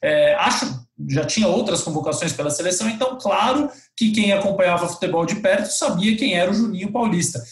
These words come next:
mas o nível de observação era muito inferior ao que existe hoje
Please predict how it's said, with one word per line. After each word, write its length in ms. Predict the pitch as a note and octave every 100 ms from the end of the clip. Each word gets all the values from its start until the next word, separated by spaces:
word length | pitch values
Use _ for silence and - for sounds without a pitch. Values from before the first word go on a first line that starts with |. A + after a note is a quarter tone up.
| -
mas 460 | E3 E3 G3 G#3+ -
o 100 | F#3+
nível 360 | F#3 B3+ C4 G#3+
de 120 | G3
observação 720 | F3+ - - D#3 C3+ G3 A3
era 260 | F#3 D#3+
muito 260 | D#3+ A3+ G#3+
inferior 520 | A#3 - F#3 D#3+ D#3
ao 160 | D3+ C#3+
que 280 | - D3 C#3
existe 440 | C3+ D#3+ - D#3+
hoje 420 | E3 A3 C4+ -